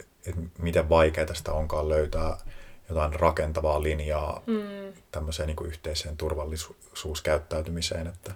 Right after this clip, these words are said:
Speaker 2: Niinpä. Ja sit sen mä olisin halunnut vielä sanoa, että tää on kyllä myös pakottanut sit keksimään uudenlaisia muotoja tavallaan tuttuihin ja totuttuihin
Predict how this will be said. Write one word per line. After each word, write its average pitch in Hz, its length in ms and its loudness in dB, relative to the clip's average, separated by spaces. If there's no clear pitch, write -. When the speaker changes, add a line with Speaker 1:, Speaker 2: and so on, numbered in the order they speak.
Speaker 2:
Niinpä. 202 380 -12
Ja 214 60 0
sit 220 180 6
sen 240 200 4
mä 220 80 10
olisin 190 220 6
halunnut 190 240 4
vielä 185 160 6
sanoa, 185 400 0
että 180 280 -4
tää 220 120 8
on 208 80 8
kyllä 220 180 6
myös 214 220 2
pakottanut 190 600 8
sit - 340 4
keksimään 185 800 6
uudenlaisia 180 1040 6
muotoja 175 680 8
tavallaan 170 460 2
tuttuihin 175 640 -2
ja 170 100 -4
totuttuihin 185 880 0